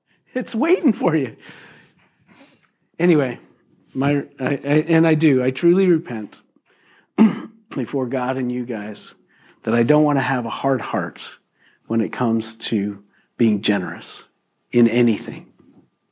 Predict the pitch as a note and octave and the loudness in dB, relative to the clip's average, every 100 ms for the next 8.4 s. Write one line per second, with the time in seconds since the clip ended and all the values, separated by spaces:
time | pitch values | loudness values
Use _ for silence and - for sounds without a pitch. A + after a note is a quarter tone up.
0 | _ _ C#3 C3+ - - - - _ - | _ _ 2 4 2 -6 -20 -20 _ -4
1 | - A#3 D#4 E3+ C3 B2 - - _ _ | 2 4 4 4 0 -2 -6 -16 _ _
2 | _ _ - C#3 D3 - - - - C#3+ | _ _ 0 2 2 -2 -10 -14 -6 -4
3 | B2 - D3+ C#3 C#3 C3 - A2 A2+ - | -2 0 0 2 2 0 -2 -6 -6 -10
4 | _ _ - - - - _ C3 C#3+ C#3+ | _ _ -20 -20 -20 -20 _ 0 2 4
5 | C3+ B2+ - _ _ D3+ D3+ C#3 F3 G3+ | 2 0 -6 _ _ -4 0 4 4 4
6 | - B2+ B2 B2+ _ _ _ _ _ _ | 2 -2 -2 -6 _ _ _ _ _ _
7 | _ _ - C#3 C3 C3 D#3+ C#3+ G3+ G#3 | _ _ -8 -4 -4 -4 -4 -2 2 0
8 | G3+ - A#2 - | 0 -6 -6 -8